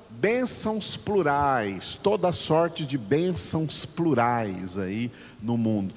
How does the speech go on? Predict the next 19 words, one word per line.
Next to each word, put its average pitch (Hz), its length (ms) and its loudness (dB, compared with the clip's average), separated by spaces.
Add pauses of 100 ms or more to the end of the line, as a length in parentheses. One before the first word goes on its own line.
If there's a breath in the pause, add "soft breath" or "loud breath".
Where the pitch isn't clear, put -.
(140 loud breath)
Existem 160 580 0
bênçãos 180 720 0
plurais, 117 1040 0 (260 loud breath)
que 131 100 -6
são 143 280 -2
benefícios 160 1040 0
de 107 140 -2
Deus 120 460 0
para 120 180 -2
todo 151 280 0
mundo. 98 440 -2 (420 loud breath)
Mas 117 220 0
aqui 190 340 -2
não 196 160 -2
se 214 180 -2
refere 180 580 0
a 127 60 4
esses 113 400 0
benefícios, 110 1120 -2